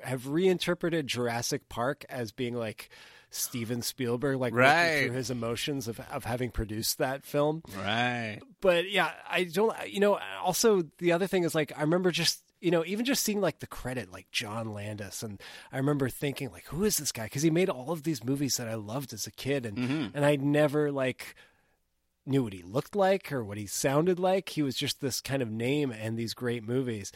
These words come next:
Speaker 1: And then, you know, years later, you find out, like, "Oh, he's <laughs> one of the most annoying people in the
Speaker 2: <laughs>
Speaker 1: world."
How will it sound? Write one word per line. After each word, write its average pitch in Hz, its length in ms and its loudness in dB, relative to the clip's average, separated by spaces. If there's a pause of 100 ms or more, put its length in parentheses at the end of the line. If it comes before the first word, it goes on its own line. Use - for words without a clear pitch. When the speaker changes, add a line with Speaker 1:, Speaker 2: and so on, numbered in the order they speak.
(220)
Speaker 1:
And 147 180 2
then, 143 140 4
you 135 80 4
know, 135 180 4
years 131 380 0
later, 127 180 -2
you 117 100 -6
find 123 260 -4
out, 123 80 -4
like, 131 200 -6
"Oh, 196 260 6
he's 180 260 0
<laughs> 170 100 2
one 180 160 6
of - 160 -6
the 160 80 -2
most 156 320 -2
annoying 160 640 2
people 160 420 2
in 143 120 2
the 143 100 4
Speaker 2:
<laughs> 127 80 -4
Speaker 1:
world." 147 640 2